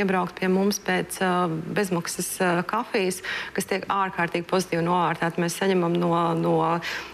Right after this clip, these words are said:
no gan no neatliekamās medicīnas palīdzības, ā, ārkārtīgi sirsnīgas pateicības vārdus. Un es, es nevaru nepadalīties ar citātu, ka viena, viena no, viena no, ā, ārrīgas pilsētām teica:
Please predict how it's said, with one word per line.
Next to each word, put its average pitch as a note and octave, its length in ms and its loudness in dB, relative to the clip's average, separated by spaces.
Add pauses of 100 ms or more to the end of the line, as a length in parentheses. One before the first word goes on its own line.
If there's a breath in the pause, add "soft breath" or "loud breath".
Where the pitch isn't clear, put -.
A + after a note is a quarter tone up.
no F#3 160 4 (600)
gan F#3+ 140 4
no F#3+ 140 4
neatliekamās F#3+ 640 2 (140)
medicīnas F#3 460 2
palīdzības, F3 840 0 (180)
ā, E3+ 160 2
ārkārtīgi F3 460 0
sirsnīgas F3+ 420 -2
pateicības E3 640 -2
vārdus. F3+ 460 0
Un G3 120 0 (280 loud breath)
es, G3 160 0
es - 200 -2
nevaru G#3 360 2
nepadalīties F#3+ 800 0
ar F#3 60 -2
citātu, F#3 520 -2
ka F#3+ 60 0
viena, F#3 260 2
viena G3 300 0
no, F3+ 240 2 (400 loud breath)
viena G3 280 0
no, F#3+ 220 4
ā, F3+ 760 2 (340)
ārrīgas G3 600 0
pilsētām F#3+ 500 -2
teica: F#3+ 240 -2